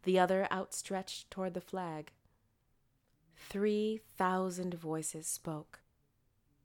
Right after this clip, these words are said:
Among them was the voice of a dark girl whose cheeks were suddenly wet with tears. "One nation, indivisible, with liberty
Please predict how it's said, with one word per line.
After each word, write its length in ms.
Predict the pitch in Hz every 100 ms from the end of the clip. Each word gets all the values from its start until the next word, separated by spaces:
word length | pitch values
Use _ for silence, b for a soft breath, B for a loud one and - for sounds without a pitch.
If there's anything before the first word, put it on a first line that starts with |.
| -
Among 360 | 156 170 185 156
them 240 | 139 143
was 160 | 160 151
the 80 | 156
voice 400 | 160 165 170 156
of 100 | 151
a 60 |
dark 480 | 147 160 156 160 - -
girl 440 | 156 151 151 151 _ b b -
whose 260 | 160 -
cheeks 600 | - - 190 - - -
were 80 | 160
suddenly 580 | 151 - 170 175 170 170
wet 400 | 160 165 185 - -
with 200 | 170 -
tears. 680 | - 156 160 165 - - - _ _ _ _ _ _ _ _ _ - _ _ _ _ _ _
"One 340 | 190 196 202 - 180
nation, 520 | 165 160 - 220 214 _ _ _ _ _ _ b b b _ -
indivisible, 920 | 196 226 247 220 220 190 226 - - _ _ _ _ _ _ _ _ - b b -
with 160 | 175
liberty 800 | 202 240 285 359 - - 359 381